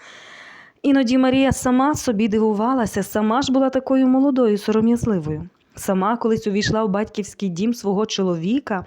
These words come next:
з величезним бажанням знайти тут другу сім'ю. Батьки жили в іншому місці, порадитися не мала з ким, тому вона не відразу зрозуміла, що її чоловік — мамусин синочок.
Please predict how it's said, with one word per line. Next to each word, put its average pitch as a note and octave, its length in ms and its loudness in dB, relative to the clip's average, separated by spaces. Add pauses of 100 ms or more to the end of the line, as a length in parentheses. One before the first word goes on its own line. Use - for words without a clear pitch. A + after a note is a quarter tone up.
(380)
з E3+ 80 -6
величезним G#3 680 0
бажанням G3 540 -2
знайти F#3+ 380 -4
тут G#3 160 -4
другу F#3 260 -2
сім'ю. A3+ 540 -2 (680)
Батьки E3+ 340 -4
жили F3 220 0
в - 20 -2
іншому F3 440 -4
місці, G3 520 -4 (540)
порадитися D4 680 0
не C#4+ 120 4
мала C#4+ 360 2
з - 140 -8
ким, G#3 360 -2
тому F3+ 240 -2
вона F#3 260 0
не F#3 120 0
відразу F3+ 420 -4
зрозуміла, F3 640 -2
що - 200 -4
її F#3+ 340 0
чоловік — F3 640 -2 (380)
мамусин D#3+ 600 -2
синочок. A#3+ 800 -2